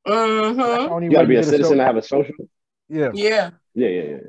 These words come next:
Speaker 3: Makes
Speaker 1: That's
Speaker 3: sense.
Speaker 1: why they couldn't do the P P Ps.
Speaker 2: Yeah.
Speaker 1: But I thought you needed that to do, um, public assistance. I didn't know.
Speaker 2: No, no, you don't. It's a, it's an act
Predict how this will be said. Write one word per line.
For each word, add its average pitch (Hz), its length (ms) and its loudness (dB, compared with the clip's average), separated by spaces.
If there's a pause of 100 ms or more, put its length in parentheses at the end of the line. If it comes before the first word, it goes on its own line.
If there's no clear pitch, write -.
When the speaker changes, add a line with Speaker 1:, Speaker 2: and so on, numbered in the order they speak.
(120)
Speaker 3:
Makes 107 200 -6
Speaker 1:
That's 233 80 2
Speaker 3:
sense. 254 80 -2
Speaker 1:
why 262 100 2
they 254 80 -6
couldn't 240 240 -12
do 233 80 -20
the 208 80 -14
P 226 160 -20
P 214 160 -18 (380)
Ps. - 180 -20 (680)
Speaker 2:
Yeah. 160 240 -14 (180)
Speaker 1:
But 240 120 2
I 403 180 0
thought 285 240 -2
you 302 120 -4
needed 262 300 -8
that 247 240 -2
to 208 80 -16
do, 240 340 -8
um, 208 160 -2
public 254 300 -4
assistance. 226 540 -12
I 427 180 -6
didn't 170 180 -16
know. 214 280 -10 (840)
Speaker 2:
No, 160 480 -2
no, 139 220 -8
you 135 120 -6
don't. 143 300 -6
It's 139 160 -14
a, 143 40 0
it's 135 200 -8
an 135 140 -4
act 147 260 -6